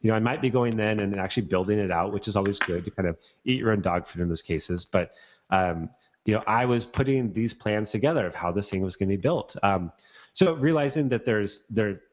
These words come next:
there's a name for this that at least I wanted to coin, um, that there's other people doing this as well, that, you know, I wonder who else is out there that doesn't understand the value of this that doesn't understand that this is a thing, that you're not alone,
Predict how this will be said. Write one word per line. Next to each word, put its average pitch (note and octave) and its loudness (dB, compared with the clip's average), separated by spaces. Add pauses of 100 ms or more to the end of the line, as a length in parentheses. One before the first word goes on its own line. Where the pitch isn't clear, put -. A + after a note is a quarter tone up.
(200)
there's G#2+ 0
a A#2+ 0
name G#2 2
for G2+ -4
this F2+ -2
that G#2 0
at F2+ -4
least G2 -2
I F#2 2
wanted F2+ -2
to - -12
coin, F2+ -2 (300)
um, G2 0
that A2+ -2
there's A2 0
other C3 2
people C3 -2
doing A#2 0
this G#2+ -4
as F2+ -4
well, C3 2
that, F#2+ -2 (280)
you B2 4
know, C3+ 2
I B2 2
wonder D3+ 0
who D3 -2
else B2+ -2
is A2+ -8
out G#2+ -2
there F2 0
that F2 -8
doesn't G#2+ 0
understand F#2+ -2 (320)
the G2 -2
value G2+ 2
of D3 -2
this G#3 -4 (400)
that G#2 -2
doesn't A#2+ 0
understand G#2 0
that F2+ -8
this A2+ 0
is A#2 0
a A2+ 2
thing, G#2+ 0
that G2 -2
you're F#2 -4
not F2+ -2
alone, A#2 -2